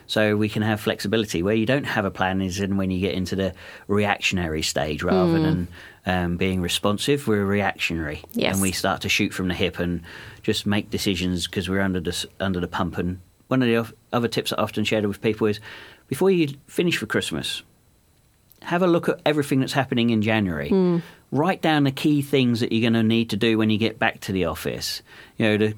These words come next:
Speaker 1: the key conversations, the emails, the phone calls you're gonna have to make, who's gonna be your first couple of meetings. Maybe put out an agenda or some ideas around that so that when you do go away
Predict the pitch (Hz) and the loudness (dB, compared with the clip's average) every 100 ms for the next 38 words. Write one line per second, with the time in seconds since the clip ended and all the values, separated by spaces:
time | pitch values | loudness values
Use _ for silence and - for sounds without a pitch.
0 | - 110 - 131 127 110 101 107 104 95 | -4 -2 2 2 2 0 2 2 2 0
1 | 92 117 123 120 113 101 98 95 98 101 | 0 2 2 4 4 2 2 2 0 0
2 | - 135 120 110 101 101 95 95 101 - | 2 2 2 0 0 -2 -2 -2 -4 -2
3 | 95 95 87 - 160 170 156 160 143 139 | -2 -2 -2 0 2 2 2 0 2 4
4 | 131 123 139 131 - 127 120 110 117 113 | 4 2 2 0 0 0 2 2 2 2
5 | - 85 85 80 - - - - _ - | 0 -2 -2 -4 -10 -14 -14 -18 _ -4
6 | - 160 139 147 135 120 113 110 123 113 | 0 2 2 2 2 2 2 2 2 4
7 | 107 104 92 - 104 101 107 107 104 107 | 4 2 0 0 0 2 2 2 4 4
8 | 104 101 101 117 104 95 - - 151 160 | 4 2 2 4 2 0 -4 -2 0 2
9 | 139 180 170 131 110 101 95 | 2 2 4 4 4 2 0